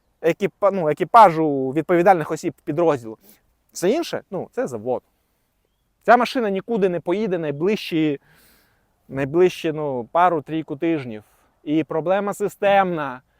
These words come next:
А це обороноздатність, це наша воля, це наша державність, це наша країна,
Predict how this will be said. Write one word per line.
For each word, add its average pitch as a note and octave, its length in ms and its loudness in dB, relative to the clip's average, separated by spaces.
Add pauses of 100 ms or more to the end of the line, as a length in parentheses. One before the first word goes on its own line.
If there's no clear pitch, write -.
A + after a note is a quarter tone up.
(120)
А A#2 80 -20
це D#3 180 0
обороноздатність, F3+ 1200 2
це B2+ 120 -6
наша D3 320 -2
воля, F3+ 540 6
це E3+ 100 -12
наша E3 260 -6
державність, F#3+ 800 8
це E3+ 80 -8
наша E3+ 280 -2
країна, A3 760 4